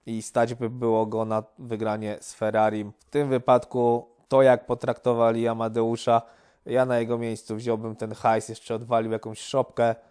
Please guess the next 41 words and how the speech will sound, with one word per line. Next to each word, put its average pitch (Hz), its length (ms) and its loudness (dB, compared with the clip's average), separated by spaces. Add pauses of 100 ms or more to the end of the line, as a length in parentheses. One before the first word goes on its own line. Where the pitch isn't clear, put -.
(500)
e, 110 360 -6
i 110 200 -8
poszedł, 110 520 -4
e, 104 140 -6
do 104 120 -6
Prime'u 110 760 0
i 104 520 -10
w 117 40 -14
momencie, 120 460 -4
gdy 120 300 0
on 120 140 2
by 120 100 0
przyszedł 131 300 -6
do 123 100 0
Prime'u, 120 520 4 (400)
no 117 80 -10
to 120 140 -2
Prime 117 280 2
by 107 140 -8
dużo 113 280 -4
zyskał, 107 400 -4
no 107 120 -8
bo 104 120 -12
wiadomo, 107 420 -6
jego, 104 320 -6 (260)
jego 113 200 -4
cała 120 300 4
otoczka, 117 720 2 (120)
Władcy 120 560 -2
Piekieł, 113 580 -2 (520)
e, 107 260 -4
jego 113 240 -2
wystąpienie 117 640 -6
na 113 100 -6
konferencjach, 110 760 -4
to - 120 -10
wszystko 160 360 -4
by 139 100 0
było 135 260 2
na 127 100 2
Prime'ie. 127 600 2